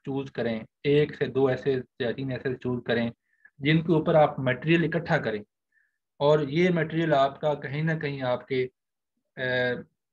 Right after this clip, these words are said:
आ-, आने वाले एसेज में जो आप अटेम्प्ट करने जा रहे हैं दो हज़ार बाईस में या तेईस में, तो उसमें आपका इसको यूज़ कर सकते हैं। I repeat, हर साल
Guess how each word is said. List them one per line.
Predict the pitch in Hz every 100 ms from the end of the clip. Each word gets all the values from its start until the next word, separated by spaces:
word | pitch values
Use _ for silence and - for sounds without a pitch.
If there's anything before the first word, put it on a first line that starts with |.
| -
आ-, | 127 117 117
आने | 135 143 156
वाले | 143 131 127
एसेज | 113 139 123
में | 123 123
जो | 120
आप | 117 113
अटेम्प्ट | 117 120 123
करने | - 110 117
जा | 113 131 139
रहे | 131
हैं | 117
दो |
हज़ार | 117 113
बाईस | 107 113 123 123
में | 117
या | 110
तेईस | 110 113 -
में, | 110 - _ _ _ _
तो | 143
उसमें | 147 147 156
आपका | 120 117 - 120 117 - _ _ - -
इसको | - 120
यूज़ | 120 117
कर | 117 104
सकते | 107 -
हैं। | 113 104 _ _ _ _ _ _ _ _ -
I | 147 147
repeat, | 147 151 160 160 _ _ _ _ -
हर | 170 208 208
साल | - 139 143 143